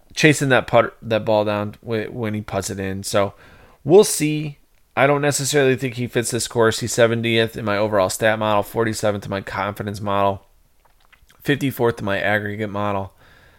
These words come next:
You look at his recent form, he's terrible off the tee, terrible on approach. The one thing he does have going around on for him is, is the fact that, like, his tournament history isn't terrible.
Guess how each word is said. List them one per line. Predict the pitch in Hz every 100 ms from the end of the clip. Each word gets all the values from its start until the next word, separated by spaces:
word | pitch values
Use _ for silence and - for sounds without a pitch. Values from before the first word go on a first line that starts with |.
| _ _ _ -
You | 127
look | 143
at | 143
his | 127
recent | 135 120 113
form, | 113 110
he's | 110 -
terrible | 104 107 107
off | 104 95
the | 104
tee, | 101 98 98
terrible | 107 98 98
on | 95
approach. | 92 - 90 90 92 - - - _ - _ _ _
The | 120
one | 120 139
thing | 135
he | 123
does | 113 110
have | 104 101
going | 107 101
around | 101 98 98 -
on | 101 101
for | 98 98
him | 98 95
is, | 90 92 95 95 - - -
is | 98
the | 95
fact | 104 98 -
that, | 98 95 92 - _ _ -
like, | 95 95 - _ _
his | 113 107
tournament | - 127 117 101
history | 104 - 139 131
isn't | 104 98 -
terrible. | - 95 107 156 180